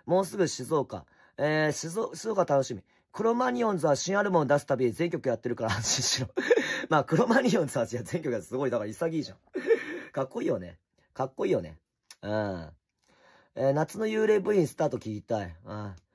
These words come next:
ライトなファンの方に、方にも分かりやすくってことか。いや、だから、その、そ、そうだよ。そういうとこ、ことも考えたりするよ。うん。ラ-、ライトなファンって言うけど。うん。そうそうそう。ね、新規ファンとかな。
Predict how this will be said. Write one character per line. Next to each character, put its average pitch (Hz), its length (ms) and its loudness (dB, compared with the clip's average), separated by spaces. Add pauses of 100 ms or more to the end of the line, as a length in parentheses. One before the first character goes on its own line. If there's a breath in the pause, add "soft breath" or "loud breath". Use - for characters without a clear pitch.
(300 soft breath)
ラ 202 220 4
イ 233 80 -2
ト 214 100 0
な 175 120 4
フ 151 120 -2
ァ 156 100 2
ン 156 80 0
の 135 80 4
方 131 220 2
に、 117 200 0
方 147 320 -2
に 147 100 -2
も 107 140 -2
分 110 100 0
か 147 120 2
り 147 80 0
や 151 100 2
す - 80 -8
く - 80 -12
っ - 20 -14
て - 100 -14
こ 101 120 -10
と 98 100 -12
か。 85 160 -8
い - 40 4
や、 185 140 8
だ 185 80 2
か 151 80 2
ら、 123 60 0
そ 139 120 -8
の、 127 140 -4
そ、 185 220 4
そ 208 140 -2
う 165 40 4
だ 107 60 -6
よ。 90 100 -14 (100)
そ 185 80 2
う 196 40 4
い - 20 4
う 196 40 -16
と 202 80 -8
こ、 190 80 -10
こ 196 140 -6
と 190 100 -4
も 135 80 -4
考 151 240 0
え 135 60 2
た 95 80 -8
り 85 60 -14
す - 120 -14
る 107 80 -10
よ。 92 100 -10 (500)
う 131 100 -8
ん。 104 320 -6
ラ-、 135 200 -4
ラ 190 180 4
イ 247 80 -2
ト 180 80 -2
な 131 80 -2
フ 135 100 -8
ァ 135 80 0
ン - 20 -4
っ 127 40 -12
て 110 100 -8
言 113 100 -2
う - 20 -10
け 104 140 -8
ど。 - 140 -16 (320)
う 113 480 -2
ん。 92 40 -16
そ 131 140 -8
う 113 40 -4
そ 107 120 -14
う - 40 -12
そ 101 160 -10
う。 - 80 -10
ね、 135 220 -2
新 151 240 -4
規 131 120 -12
フ 156 100 -4
ァ 135 80 0
ン 110 40 -6
と 95 100 -10
か 101 120 -10
な。 - 160 -8